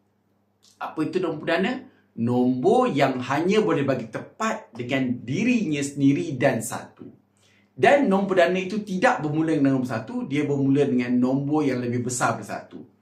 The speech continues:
Jadi kita tengok, kita senaraikan nombor yang, nombor perdana mula-mula dua.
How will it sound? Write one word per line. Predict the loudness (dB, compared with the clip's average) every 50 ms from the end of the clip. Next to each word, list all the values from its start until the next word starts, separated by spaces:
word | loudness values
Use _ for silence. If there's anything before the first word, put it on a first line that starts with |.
| _ _ _ _
Jadi | -4 0 0 0 0 0
kita | -2 -2
tengok, | 0 2 2 2 2 2 0 -6
kita | -12 -14 -6
senaraikan | -2 -2 0 2 0 0 0 0 0 0 0
nombor | 0 0 0 2 2 2 2
yang, | 2 0 0 -2 -4 -6 -10 -16 -20 -20 -20 -20 _ _
nombor | 0 2 2 2 2 0 2
perdana | 4 4 6 6 6 4 2 0 -4 -8 -16 _ _ _ _ _ _ _ _ -20 -12 -4
mula-mula | 0 2 2 2 4 2 4 6 8 8 8 6 4 0 -6 -10
dua. | -4 0 4 4 6 6 4 2 0